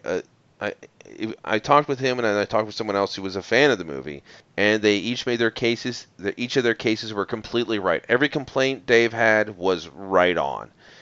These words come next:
And then, uh, every positive thing said by the other people on the panel was dead on. It's like, it just really depends if you, for whatever reason, decide to like it, then you love all the cool stuff and you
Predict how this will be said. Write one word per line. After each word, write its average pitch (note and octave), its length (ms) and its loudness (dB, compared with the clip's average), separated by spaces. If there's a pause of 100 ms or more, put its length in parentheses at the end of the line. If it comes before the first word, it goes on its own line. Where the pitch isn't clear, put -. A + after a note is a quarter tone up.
(260)
And F2+ 200 -4
then, F#2+ 440 2
uh, F2 260 2 (100)
every A2 300 2
positive G2+ 560 0
thing G2+ 320 -2
said G2 260 0
by F#2 160 2
the F#2 100 -2
other F2+ 140 -2
people F#2 300 -4
on F2+ 100 -4
the F2 80 -6
panel G2+ 500 0 (340)
was F#2 200 -2
dead F2+ 260 4
on. D2 260 -2
It's D#2+ 140 -8
like, F#2+ 140 -4
it G2 140 -10
just A2 220 0
really A2+ 280 2
depends G#2 360 -2
if F#2+ 200 -6
you, G2 240 -8 (200)
for G2 160 -6
whatever F#2 300 2
reason, F#2 320 -2
decide F2+ 360 0
to F#2+ 60 -2
like F#2 300 0
it, G#2 220 0
then F#2 160 -6
you F2 200 -8
love F2 300 2
all F2+ 240 4
the F2+ 120 -4
cool G2 260 -4
stuff F#2+ 340 -2
and F2+ 80 -8
you E2 220 -8